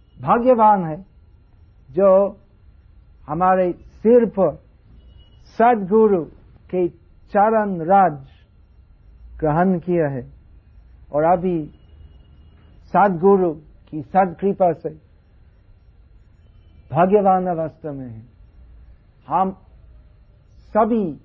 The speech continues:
लोगों को आमंत्रण करते हैं कि इस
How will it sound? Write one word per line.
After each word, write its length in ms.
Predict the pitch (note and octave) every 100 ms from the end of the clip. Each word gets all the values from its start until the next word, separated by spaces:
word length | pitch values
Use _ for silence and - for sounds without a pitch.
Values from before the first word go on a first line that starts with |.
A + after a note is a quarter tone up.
| _ _ _ _ C#3+
लोगों 440 | F#3 A#3 A3 G#3
को 300 | - E3 C3+ - - - - - - - - _ - - _ _ - D3
आमंत्रण 600 | E3 F3+ G#3 F#3+ F3 E3
करते 380 | D3+ C3+ -
हैं 240 | C3 A#2 A#2 - - _ - - - - G#3+
कि 240 | G#3+ G3+ G3+ - - - - -
इस 160 | G#3